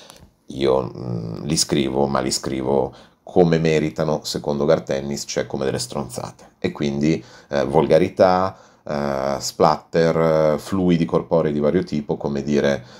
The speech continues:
ehm, "Faccio la cacca nel, nel posto che vi piace perché secondo me è un postaccio", ecco. <laughs>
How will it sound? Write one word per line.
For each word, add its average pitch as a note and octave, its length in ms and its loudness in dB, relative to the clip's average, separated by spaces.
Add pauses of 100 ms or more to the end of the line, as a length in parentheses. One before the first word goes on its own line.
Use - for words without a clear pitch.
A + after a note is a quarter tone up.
(160)
ehm, B1 1400 -2 (240)
"Faccio C#2+ 1040 2
la C#2+ 140 0
cacca C#2+ 540 -2
nel, C2+ 600 -2
nel C#2 300 -4
posto D#2 300 2
che - 140 -2
vi D#2+ 120 -2
piace B1+ 400 0
perché - 200 -12
secondo - 280 -4
me B1+ 180 -4
è A#1+ 60 -4
un A#1+ 120 -4
postaccio", - 600 -12 (160)
ecco. - 360 -18 (280)
<laughs> - 920 -8